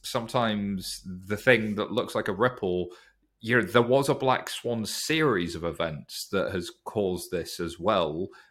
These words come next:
um, uh, not just bad risk management. So you might not,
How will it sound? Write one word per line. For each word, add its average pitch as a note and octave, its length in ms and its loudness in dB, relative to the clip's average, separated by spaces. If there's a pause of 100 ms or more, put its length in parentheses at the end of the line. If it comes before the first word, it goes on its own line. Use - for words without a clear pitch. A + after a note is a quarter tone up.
um, E2+ 320 -2 (100)
uh, F#2+ 140 -2 (140)
not G#2+ 440 0
just G2+ 220 0 (140)
bad F#2+ 340 4
risk F2+ 320 -4
management. G2+ 580 -4 (340)
So A2 340 4
you G#2 320 -4
might C3+ 420 0
not, B2 240 0